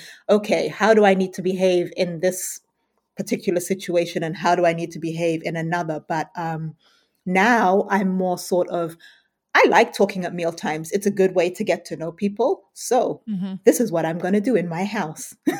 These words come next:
Speaker 2: Right.
Speaker 1: Yeah.
Speaker 2: So tell us more about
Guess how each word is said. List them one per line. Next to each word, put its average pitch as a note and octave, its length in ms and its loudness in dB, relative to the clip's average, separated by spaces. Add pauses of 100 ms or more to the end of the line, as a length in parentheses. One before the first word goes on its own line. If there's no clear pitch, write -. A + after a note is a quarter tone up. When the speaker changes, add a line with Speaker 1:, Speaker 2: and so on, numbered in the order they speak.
(380)
Speaker 2:
Right. G3 220 -8 (480)
Speaker 1:
Yeah. E3 140 -8
Speaker 2:
So G4+ 80 2
tell G#4 180 2 (120)
us - 120 -2
more D4+ 380 2
about A3+ 680 2